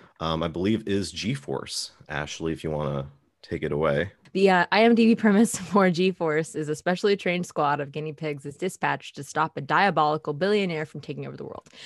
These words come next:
Speaker 2: Okay, so here's the thing. Logan, do you wanna, do you wanna tell our guests what I said in the, said within ten minutes of the movie starting?
Speaker 1: Well, I would like to, before we do that,
Speaker 2: Oh.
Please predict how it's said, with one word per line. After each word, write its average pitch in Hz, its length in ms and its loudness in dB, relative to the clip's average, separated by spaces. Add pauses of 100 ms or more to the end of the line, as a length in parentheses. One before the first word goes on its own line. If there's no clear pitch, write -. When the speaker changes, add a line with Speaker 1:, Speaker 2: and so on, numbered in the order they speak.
(200)
Speaker 2:
Okay, - 340 2
so - 320 4 (580)
here's 240 360 4
the 190 100 -6
thing. 170 260 -2 (1120)
Logan, 190 360 6
do 170 100 0
you 185 80 4
wanna, 196 260 2
do 160 140 -2
you 185 40 4
wanna 185 280 2
tell 165 200 0
our 151 100 2
guests 151 380 -4
what 165 120 0
I 143 100 0
said 151 440 -2 (540)
in 156 340 -2 (280)
the, 170 160 0
said 165 220 2
within 156 280 -2
ten 160 400 -8 (160)
minutes 151 300 -8
of 147 60 -8
the 147 60 -10
movie 143 220 -8
starting? 147 460 -8 (320)
Speaker 1:
Well, 143 140 6
I 139 100 6
would 185 160 8
like 151 240 6
to, 104 200 4
before 90 340 0
we 87 100 6
do 80 160 2
that, 71 300 0 (400)
Speaker 2:
Oh. 151 340 -4